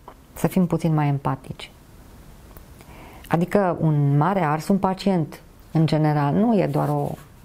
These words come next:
foaie de observație. Este un suflet. Și atunci lucrurile un pic se schimbă. Spuneam la un moment dat că avem legislație și nu pe acest domeniu pe care vedeți că am completat-o,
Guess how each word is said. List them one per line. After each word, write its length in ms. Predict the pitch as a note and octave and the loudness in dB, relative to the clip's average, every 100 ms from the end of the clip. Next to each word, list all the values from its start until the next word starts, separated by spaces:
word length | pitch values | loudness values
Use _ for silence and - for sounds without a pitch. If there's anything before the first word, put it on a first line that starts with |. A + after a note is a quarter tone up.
| - | -20
foaie 260 | - - D3+ | -4 -2 0
de 100 | D3+ | -2
observație. 600 | D3 - C#3+ C3+ - D3 - - - - - - - - - | -2 -4 -2 -4 -6 -14 -16 -20 -20 -20 -20 -20 -20 -20 -6
Este 200 | D#3+ - | -2 0
un 100 | E3+ | -2
suflet. 420 | - D#3 - - - - - - - - - - | 0 -2 -2 -6 -8 -18 -20 -20 -16 -16 -16 -16
Și 100 | - | -4
atunci 420 | E3+ A3+ A3+ - | -2 0 0 -2
lucrurile 400 | F#3+ F#3+ G3+ F3 | -2 0 0 0
un 140 | F3 E3 | 0 0
pic 180 | F3 - | -2 -4
se 160 | D#3+ | -6
schimbă. 460 | D3 - C#3+ C3 - - - - - - - - | -4 -4 -2 -4 -8 -16 -20 -20 -20 -16 -14 -16
Spuneam 340 | - F#3+ G3+ G3 | -4 0 2 2
la 100 | E3 | 0
un 60 | |
moment 260 | D#3 D3+ D#3 | 0 0 0
dat 160 | D#3+ | -2
că 80 | - | -4
avem 200 | D#3 D#3+ | -4 -2
legislație 840 | D#3 D3 C#3+ C#3+ D3+ - E3+ E3+ - - - - - | -2 -2 -2 -2 -4 -4 -2 -2 -6 -18 -20 -18 -4
și 260 | - G3+ - | -2 -2 0
nu 260 | F3+ C#3+ C3+ - - | 0 0 -4 -10 -6
pe 60 | |
acest 340 | D#3 C#3+ D3 C#3+ | -4 -2 -4 -2
domeniu 320 | D3 - D3 | 0 0 0
pe 120 | C#3+ | -2
care 280 | - - - | -4 -4 -4
vedeți 320 | - D3 C#3+ - | -4 -4 -4 -6
că 180 | C#3 - | -6 -4
am 200 | - - - - | -4 -6 -8 -4
completat-o, 600 | D3 D3 C#3+ D3 D#3 | -2 -2 -4 -4 -6